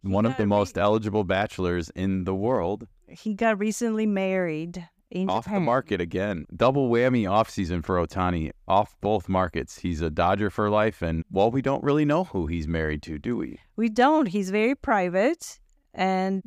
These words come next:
Speaker 1: the name of his wife hasn't been revealed.
Speaker 2: It may come out today.
Speaker 1: Yes.
Speaker 2: We, we wanna preface this that, like, there is some kind of announcement coming out later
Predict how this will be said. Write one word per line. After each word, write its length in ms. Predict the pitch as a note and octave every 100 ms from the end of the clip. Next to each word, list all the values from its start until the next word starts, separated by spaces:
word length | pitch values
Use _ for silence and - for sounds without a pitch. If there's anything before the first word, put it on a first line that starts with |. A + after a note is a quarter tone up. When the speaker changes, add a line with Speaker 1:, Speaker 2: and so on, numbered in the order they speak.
| F3
Speaker 1:
the 520 | G3 F3+ F3 E3+ D#3 -
name 400 | F3+ G3 G3+ G#3+
of 140 | F#3+
his 180 | F3+ F3
wife 280 | F#3 F3 F3+
hasn't 280 | F3 F#3 F#3
been 140 | F#3+
revealed. 600 | A3 G#3+ F3+ D#3+ G3 C#4+ - _ _ _ -
Speaker 2:
It 140 | A#2
may 200 | C3 C3+
come 180 | - C#3+
out 160 | C#3+ C3+
today. 480 | C#3 - - - -
Speaker 1:
Yes. 280 | G#3 G#3
Speaker 2:
We, 100 | G#2
we 160 | G#2 G#2+
wanna 300 | G#2+ A2 A2+ _ _ _ _ _ -
preface 400 | A#2 G2 F2+ -
this 240 | F2+ E2+
that, 220 | - E2+ -
like, 240 | E2+ E2+
there 220 | - F2+
is 180 | F#2+ F2
some 320 | - F#2+ F2 -
kind 220 | F#2 E2+
of 120 | D#2+
announcement 560 | E2 E2 E2 D#2 D#2+ C2
coming 240 | D#2 D#2
out 220 | D2 D2
later 480 | D2 D2+ D2+ D2+ C#2